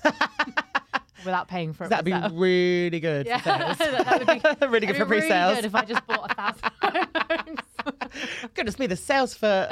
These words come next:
Speaker 1: uh, Me and My Brain are
Speaker 2: Flying up.
Speaker 1: skyrocketed through the first
Speaker 2: <laughs>
Speaker 1: week. And your house is just, you
Speaker 2: Maybe
Speaker 1: could build an extension.
Speaker 2: You really could. Maybe Prince Harry bought all his own books.
Speaker 1: I mean, some, something about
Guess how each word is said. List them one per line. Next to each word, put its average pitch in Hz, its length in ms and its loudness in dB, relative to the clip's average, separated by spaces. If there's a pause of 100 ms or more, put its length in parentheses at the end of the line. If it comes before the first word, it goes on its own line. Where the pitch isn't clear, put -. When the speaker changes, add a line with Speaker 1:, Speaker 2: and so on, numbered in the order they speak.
(100)
Speaker 1:
uh, 202 280 2
Me 233 120 4
and 233 80 4
My 226 60 4
Brain 226 240 2
are 190 40 0
Speaker 2:
Flying 320 560 2
up. 170 120 2
Speaker 1:
skyrocketed 185 360 0
through 247 320 0
the 180 100 -2
first 208 380 0
Speaker 2:
<laughs> - 0 -
Speaker 1:
week. 185 260 0 (260)
And 151 280 -10
your 147 120 0
house 131 360 -4
is 131 120 -14
just, 135 160 -10
you 294 40 -10
Speaker 2:
Maybe 330 120 -8
Speaker 1:
could 202 60 -10
build 220 160 2
an 180 80 -2
extension. 165 640 -6
Speaker 2:
You 269 120 -8
really 269 160 -6
could. 269 300 -8
Maybe 294 200 -8
Prince 339 280 -14
Harry 254 260 -8
bought 156 200 -10
all 156 120 -10
his 151 140 -14
own 143 160 -10
books. - 600 -16
Speaker 1:
I 127 100 -8
mean, 110 600 -6 (680)
some, - 380 -2 (400)
something 190 540 -4
about 123 560 -2